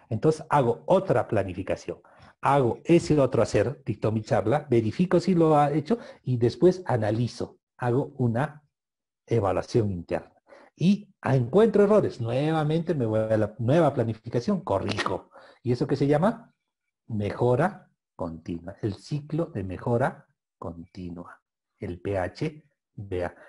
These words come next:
Entonces, por eso, Maritza, yo le pongo, en vez de actuar, le pongo el analizar,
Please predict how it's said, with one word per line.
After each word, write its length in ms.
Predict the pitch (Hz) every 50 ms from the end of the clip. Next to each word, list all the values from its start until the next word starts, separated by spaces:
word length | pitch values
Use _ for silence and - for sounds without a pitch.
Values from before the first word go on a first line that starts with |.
| _ -
Entonces, 300 | 120 175 175 220 214 202
por 160 | - 170 180
eso, 560 | 190 190 - 196 185 180 156 127 135 127 120
Maritza, 420 | 120 127 120 135 147 147 - - 156
yo 160 | 147 135 135
le 100 | 135 135
pongo, 280 | 135 - 147 139 139 139
en 80 | 127
vez 180 | 120 131 131 127
de 100 | 131 123
actuar, 460 | 110 - - _ 135 131 143 170 165
le 120 | 113 98
pongo 320 | - - 117 113 117 120 120
el 140 | 110 107 98
analizar, 640 | 95 95 90 87 85 - - - - 90 - -